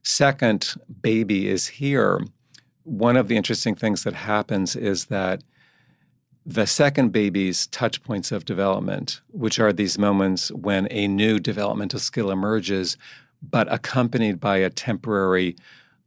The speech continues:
loss of developmental functioning. It's just temporary. Once the new baby is having those, then the first child is having his or her own, plus those that are in response to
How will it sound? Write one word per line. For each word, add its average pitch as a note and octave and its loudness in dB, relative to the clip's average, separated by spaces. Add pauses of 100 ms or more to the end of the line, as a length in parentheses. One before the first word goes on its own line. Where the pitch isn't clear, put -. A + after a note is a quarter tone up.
(100)
loss F#2+ 2
of F2 -6
developmental F#2 -2
functioning. G2 -4
It's - -8
just B2 -4
temporary. A#2 0 (140)
Once C#3 2 (180)
the G#2+ 2
new B2 6
baby G#2 4
is F#2+ 2
having G#2 2
those, F#2 2 (380)
then A#2 4
the A2 6
first - 2
child F#2+ 4
is G#2+ 0
having A2 2
his A#2 2
or A2 4
her G#2 0
own, G#2 2 (280)
plus C#3 0
those G#2 2
that G2 2
are F#2 4 (720)
in A#2 4
response G2 0 (100)
to G2 2